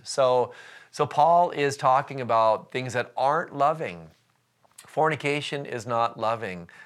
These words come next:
Covetousness, wanting to take,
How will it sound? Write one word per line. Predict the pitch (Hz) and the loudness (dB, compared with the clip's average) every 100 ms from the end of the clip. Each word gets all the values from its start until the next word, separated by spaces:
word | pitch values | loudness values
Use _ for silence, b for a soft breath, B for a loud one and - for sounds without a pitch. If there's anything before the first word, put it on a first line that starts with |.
| B - | B -2
Covetousness, | 160 165 170 - 113 - 87 64 - | 0 0 -2 -6 -8 -8 -12 -12 -14
wanting | 110 120 135 135 | -4 -2 -2 -4
to | 127 | -8
take, | 113 - 139 147 165 - - | -12 -10 -4 -4 -6 -12 -20